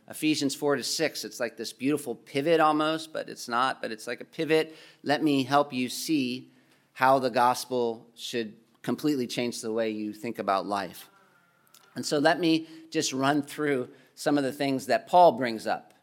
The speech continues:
in Ephesians four to six as he's trying to connect the dots for the Ephesian church. And I'm just gonna, um, summarize Paul, Ephesians four to six. One, you need to teach them how to live in the church family and the purpose of the church. That's where Paul begins in Ephesians four.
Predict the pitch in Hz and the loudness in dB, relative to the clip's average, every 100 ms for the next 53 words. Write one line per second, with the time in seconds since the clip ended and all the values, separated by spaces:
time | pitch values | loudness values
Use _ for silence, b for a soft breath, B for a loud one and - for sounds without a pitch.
0 | _ _ 117 117 - 127 123 107 123 117 | _ _ -10 -8 -4 -4 -4 -6 -4 -4
1 | 104 147 - - - - 185 170 - 117 | -4 -6 -6 -8 -10 -6 -6 -4 -2 -2
2 | 113 107 - 120 113 113 - 101 104 92 | 0 -4 -6 -6 -4 -4 -6 -6 -2 -2
3 | - - 120 110 110 131 127 123 107 - | -6 -10 -8 -6 -6 -6 -6 -4 -4 -4
4 | 92 - - _ b b b b b b | -8 -10 -20 _ b b b b b b
5 | - 117 127 - 123 107 - - 98 98 | -8 -6 -4 -4 -2 -4 -6 -8 -10 -10
6 | 98 - - 147 131 104 101 - - 120 | -14 -16 -2 2 4 4 0 -4 2 6
7 | 104 90 - - 117 120 110 113 98 - | 6 2 -8 -10 -6 -6 -6 -6 -4 -4
8 | - - b b b - 180 165 139 151 | -6 -8 b b b 2 8 8 8 6
9 | 170 156 - 180 - 147 131 143 147 135 | 4 2 -2 -4 0 0 4 6 6 6
10 | 143 160 165 143 - 143 139 156 143 131 | 6 6 6 4 2 0 0 0 2 4
11 | 117 131 - b b 113 123 - 139 135 | 2 -4 -10 b b -4 -4 0 0 0
12 | 123 120 101 - 110 - - 110 117 - | -2 -2 -4 -6 -6 -6 -10 -6 -6 -6
13 | 117 - 113 98 101 107 95 - 95 - | -8 -2 -2 -2 -6 -8 -8 -12 -14 -14
14 | 92 - 92 - 90 113 | -14 -14 -16 -14 -14 -14